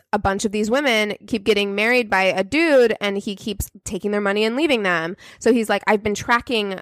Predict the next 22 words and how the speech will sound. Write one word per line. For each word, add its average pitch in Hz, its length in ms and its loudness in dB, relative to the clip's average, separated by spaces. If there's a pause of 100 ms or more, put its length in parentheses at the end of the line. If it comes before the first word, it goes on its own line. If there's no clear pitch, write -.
this 202 180 -4
pattern 185 540 0 (200)
already." 208 480 2 (360)
So 214 540 4 (380)
he's 220 280 -2
like, 190 240 0
"You 214 100 0
have 208 220 2
the 196 100 2
other 190 220 2
piece 196 320 -2
that 190 160 0
I 185 80 -4
might 175 240 -4
need." 170 320 -6
So 208 180 2
he 262 600 0
makes 220 320 -2
the 220 120 4
trip 196 400 2 (280)
to 208 340 4
Wheeling 196 680 -2